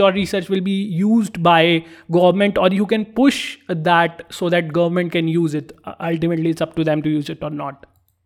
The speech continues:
Hmm. Let's see question number three. Question number three is, "What career option do I have after graduating? Is it okay to go for a post-graduation in mathematics?" Absolutely. I mean, mathematics is a great subject. You can pursue a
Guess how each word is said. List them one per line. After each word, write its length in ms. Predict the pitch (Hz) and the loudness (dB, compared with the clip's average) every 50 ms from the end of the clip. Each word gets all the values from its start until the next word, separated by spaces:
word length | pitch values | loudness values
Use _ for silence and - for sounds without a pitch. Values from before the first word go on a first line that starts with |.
| _ _ _ _ _ _ _ _ _ _ _ _ _ _ _ _ _ _ _ _ _ _ _ _ _ _ _ - | _ _ _ _ _ _ _ _ _ _ _ _ _ _ _ _ _ _ _ _ _ _ _ _ _ _ _ -2
Hmm. 140 | 277 226 151 - - - _ _ _ _ _ _ _ _ _ _ _ - 180 | 0 0 -2 -6 -12 -20 _ _ _ _ _ _ _ _ _ _ _ -2 0
Let's 200 | 202 240 233 - - | 0 0 0 -2 -4
see 300 | 247 247 240 247 247 233 | -2 0 0 0 -2 -2
question 420 | 240 - 202 196 - - 226 214 | -2 -2 -4 -4 -2 -4 -4 -2
number 220 | 202 196 196 196 202 | -2 -2 -2 -2 -4
three. 200 | 196 - 269 277 214 | -2 -2 -2 -2 -2
Question 260 | - - 208 - 262 | 0 0 -2 0 0
number 140 | 269 262 269 247 - | 0 0 0 -2 -4
three 400 | 240 254 262 262 262 - - 190 | -4 -4 -2 -2 -2 -2 0 0
is, 180 | 214 247 254 180 | 0 0 -2 -4
"What 220 | 170 196 254 254 - | -4 -4 -4 -2 0
career 180 | 277 277 277 269 254 | 0 2 2 2 2
option 260 | 220 208 - 254 240 | 0 -2 -2 -2 0
do 100 | 220 233 214 | 0 2 4
I 120 | 208 208 214 214 220 | 4 6 6 4 4
have 200 | 208 214 208 202 208 | 4 4 2 2 0
after 200 | 180 - - 214 190 165 | 0 0 2 0 2 4
graduating? 600 | 160 165 165 147 160 160 160 160 160 160 147 143 151 | 4 2 2 4 4 4 4 4 2 0 -2 0 0
Is 80 | 156 180 202 | 2 2 2
it 60 | 196 208 | 2 2
okay 220 | 196 190 190 - 202 190 | 2 2 2 0 -2 -2
to 40 | 214 185 | 0 0
go 80 | 185 185 180 - | 0 0 0 0
for 80 | 202 190 | -2 -2
a 20 | 190 - | -2 -2
post-graduation 760 | 185 175 165 - - 185 175 170 175 170 170 - 180 175 175 | -4 -6 -4 -2 0 0 2 2 2 0 0 0 -2 -2 0
in 80 | 170 165 | 0 0
mathematics?" 520 | 160 147 - 170 160 151 156 170 160 - - - - - - - 254 | -2 -2 -2 -2 -2 -2 -2 -4 -8 -10 -14 -20 -20 -6 0 2 2
Absolutely. 480 | 269 262 - 285 277 294 285 254 254 226 | 2 2 2 2 2 2 2 2 2 2
I 20 | 220 | 2
mean, 120 | 240 240 226 220 | 0 0 0 0
mathematics 480 | 220 214 262 262 254 240 269 240 - 240 | 0 0 0 0 0 -2 -4 -4 -4 -2
is 40 | 240 226 | -2 -2
a 20 | 185 202 | 0 2
great 200 | 202 226 233 - | 2 2 0 0
subject. 340 | 202 185 180 214 214 208 - | -2 -2 -2 -2 -4 -2 -4
You 60 | 196 180 | -6 -4
can 100 | 214 208 185 | -4 -2 -2
pursue 380 | 202 196 190 - 208 208 208 208 202 202 202 - - - _ - | -2 -2 -2 -2 -4 -4 -2 -2 -2 -4 -6 -10 -18 -20 _ -4
a 140 | - 180 | -2 0